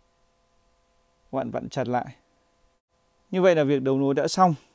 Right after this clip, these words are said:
Chúng ta sẽ kiểm tra lại lần cuối trước khi cắm điện. Sau khi cắm điện thì các bạn sẽ dùng cái điều khiển này để bật tắt cái công tắc điều khiển từ xa. Khi bật ấy, thì ta thấy điện nó sẽ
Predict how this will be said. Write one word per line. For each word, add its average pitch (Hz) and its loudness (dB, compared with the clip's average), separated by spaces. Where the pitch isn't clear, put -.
Chúng 123 -10
ta 151 -2
sẽ 147 -6
kiểm 117 -2
tra 139 0
lại 131 -2
lần 123 -2
cuối 131 2
trước 190 -4
khi - -6
cắm 120 -2
điện. 165 4
Sau - 0
khi 190 0
cắm 165 0
điện 185 2
thì 139 -8
các 123 -4
bạn 139 0
sẽ - -6
dùng 135 0
cái 120 -4
điều 151 0
khiển 131 2
này 113 -6
để 107 -6
bật 120 -6
tắt 190 2
cái 120 -6
công 139 -6
tắc 165 -4
điều 151 -2
khiển 120 -8
từ 110 -6
xa. 139 0
Khi 165 4
bật 143 8
ấy, 175 2
thì 131 -2
ta 143 0
thấy 139 0
điện 165 2
nó - -8
sẽ - -10